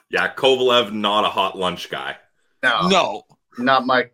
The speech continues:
Speaker 2: not my kind of player. But, um, yeah, Parker Kelly, I don't know. I'd probably go with the captain. I'd probably
Speaker 3: Yeah.
Speaker 2: go with Brady. Um, I really like the, uh, the first reverse retros, the red, red on
Speaker 3: Yeah.
Speaker 2: black.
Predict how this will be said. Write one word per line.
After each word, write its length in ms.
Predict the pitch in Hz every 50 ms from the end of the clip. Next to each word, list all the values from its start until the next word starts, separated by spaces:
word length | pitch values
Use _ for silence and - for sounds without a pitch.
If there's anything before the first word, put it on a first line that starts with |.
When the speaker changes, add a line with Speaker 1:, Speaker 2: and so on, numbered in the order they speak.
| _ -
Speaker 2:
not 220 | 143 143 135 123
my 120 | 123 123 117
kind 240 | - 139 127 117 117
of 100 | - -
player. 380 | 127 127 117 107 90 80 - _
But, 240 | - 123 117 107 107
um, 520 | 107 104 104 101 101 101 98 98 95 - _ - - _ _ _ _ _ _ _ -
yeah, 480 | 127 139 151 160 160 160 156 156 151 151 151 _ _
Parker 260 | - 165 165 165 -
Kelly, 320 | - - 180 170 170 165 170
I 100 | 175 175 156
don't 80 | 131
know. 80 | 120 120
I'd 180 | 127 143 -
probably 240 | - 226 208 165 151
go 140 | 135 143 147
with 80 | 139 135
the 80 | 127
captain. 640 | - - 131 127 127 131 131 - 143 139 139 135 _ _ _ _ _ _ _ _ _ _ _ _ _ _ _ -
I'd 160 | 123 175 190
probably 220 | - 185 160 104 104
Speaker 3:
Yeah. 60 | 104
Speaker 2:
go 60 | -
with 500 | - _ _ _ _ _ _ _ _ _ -
Brady. 720 | 104 110 117 117 117 120 127 123 123 123 123 120 - _ _ -
Um, 800 | 107 113 113 110 110 113 113 110 110 110 113 113 110 107 107 _ _ _ _ _ _ _ _ _ _ _ _ _ _ _ _ _ _ _ _ _ _ _ _ _ _ - -
I 60 | 95
really 280 | 107 120 147 156 170 165
like 320 | 139 123 123 127 127 _
the, 280 | - 127 127 120 117 110
uh, 240 | 104 98 98 95 90 - -
the 120 | 107 95
first 440 | - - 127 127 127 127 127 - -
reverse 380 | - 110 107 - 107 107 107 -
retros, 520 | 98 92 98 95 - 104 101 98 95 92 -
the 100 | 101 95
red, 360 | 92 95 98 98 98 98 - 104 - _ _
red 200 | - 101 104 101 101
on 120 | 98 95
Speaker 3:
Yeah. 60 | -
Speaker 2:
black. 120 | 78 98